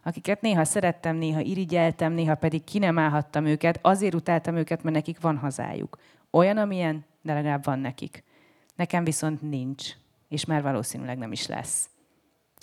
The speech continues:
Még sincs ebben semmi szomorú, vagy tragikus, vagy súlyos.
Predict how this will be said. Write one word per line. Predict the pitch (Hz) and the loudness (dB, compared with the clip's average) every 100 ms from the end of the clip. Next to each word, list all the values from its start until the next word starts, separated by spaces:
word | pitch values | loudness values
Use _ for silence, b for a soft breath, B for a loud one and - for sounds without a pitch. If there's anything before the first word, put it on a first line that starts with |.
| - | -4
Még | 165 | -4
sincs | - 151 | -2 -2
ebben | 151 139 147 | -2 2 0
semmi | 139 143 131 | 0 -2 -2
szomorú, | - 143 143 143 | -2 -2 0 -2
vagy | 131 | -4
tragikus, | 123 147 147 143 160 | -2 -2 -2 -4 -6
vagy | 123 123 | -4 -6
súlyos. | - 139 135 131 143 - | -6 -2 0 2 0 -2